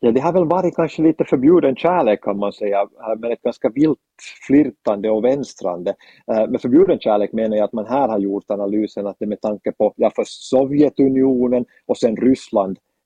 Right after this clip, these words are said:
helt enkelt är säkrare att inte gå med. Eh, det här bygger,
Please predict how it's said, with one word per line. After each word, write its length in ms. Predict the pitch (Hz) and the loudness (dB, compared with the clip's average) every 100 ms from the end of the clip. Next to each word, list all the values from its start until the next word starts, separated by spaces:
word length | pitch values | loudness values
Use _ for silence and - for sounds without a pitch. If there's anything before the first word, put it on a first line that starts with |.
| - | -2
helt 180 | 120 - | -2 0
enkelt 260 | 107 123 117 | -2 -2 -4
är 40 | |
säkrare 580 | - - 147 - 101 104 | -4 0 0 0 -2 -2
att 100 | 101 | -2
inte 280 | 131 - 98 | -4 -4 -6
gå 220 | 95 110 | -2 -2
med. 400 | 131 165 - 104 - _ _ - | 0 0 0 -6 -8 _ _ -2
Eh, 240 | 120 113 110 | 0 0 0
det 120 | 113 | -2
här 160 | 120 | 0
bygger, 420 | 110 139 151 120 | 2 2 4 0